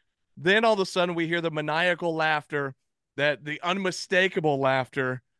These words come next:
of the Reverend as he comes out on the stage.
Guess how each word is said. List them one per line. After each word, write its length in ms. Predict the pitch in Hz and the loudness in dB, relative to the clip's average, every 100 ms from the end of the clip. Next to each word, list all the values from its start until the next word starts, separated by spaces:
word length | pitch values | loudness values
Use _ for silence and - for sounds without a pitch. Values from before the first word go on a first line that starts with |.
| _ - | _ -4
of 200 | 139 135 | -2 -2
the 120 | 139 | 0
Reverend 640 | 143 175 139 131 120 120 - _ | 2 2 2 -4 -6 -8 -14 _
as 200 | - 127 | -6 -4
he 120 | 156 160 | -2 -2
comes 280 | 175 156 | -2 0
out 200 | 156 147 | 0 0
on 160 | 151 151 | 0 -4
the 80 | 143 | -8
stage. 680 | - - 196 151 143 139 | -6 -4 -2 -4 -6 -10